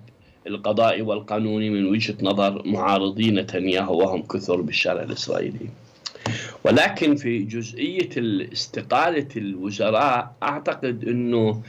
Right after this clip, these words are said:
هنالك، يعني، إيه، إيه، أكثر من اتجاه.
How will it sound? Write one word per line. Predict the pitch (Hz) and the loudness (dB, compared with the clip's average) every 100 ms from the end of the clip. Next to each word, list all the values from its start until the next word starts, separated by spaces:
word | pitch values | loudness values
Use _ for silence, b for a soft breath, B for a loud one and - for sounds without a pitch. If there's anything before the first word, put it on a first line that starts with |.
| B B B | B B B
هنالك، | - 110 120 139 139 139 123 | 0 4 4 4 2 0 0
يعني، | 107 107 104 98 - - | 0 0 0 -2 -4 -6
إيه، | 98 95 90 - | -2 0 0 -2
إيه، | 82 95 78 76 - | -2 0 0 -2 -2
أكثر | - - 147 120 | -4 2 2 2
من | 110 - | 0 -2
اتجاه. | - 98 101 104 95 | -6 -8 -4 -2 -2